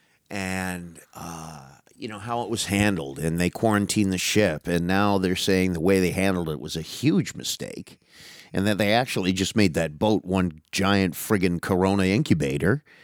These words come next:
and a lot more people. I-, it is the largest outbreak of corona outside of Wuhan, China, where the thing originated, outside of Ground Zero. It's the biggest single outbreak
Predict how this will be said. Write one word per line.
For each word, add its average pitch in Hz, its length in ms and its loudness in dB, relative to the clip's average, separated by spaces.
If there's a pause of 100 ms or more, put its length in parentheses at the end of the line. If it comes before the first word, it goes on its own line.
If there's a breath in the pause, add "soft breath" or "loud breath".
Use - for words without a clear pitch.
(260 loud breath)
and 101 200 2
a 98 40 4
lot 95 300 2
more 101 220 2
people. 104 760 2
I-, 107 60 2
it 110 260 2
is 107 140 2
the 110 120 0
largest 110 540 0
outbreak 92 460 2
of 92 140 -4
corona 90 600 2
outside 95 560 2
of 80 140 -4
Wuhan, 90 420 2
China, 90 400 0
where 76 180 -6
the 80 140 -8
thing 82 400 -2
originated, 87 680 -2
outside 92 380 0
of 82 80 -2
Ground 87 280 2
Zero. 85 420 0 (420 loud breath)
It's - 180 -2
the 104 100 0
biggest 104 320 2
single 92 300 2
outbreak 90 500 0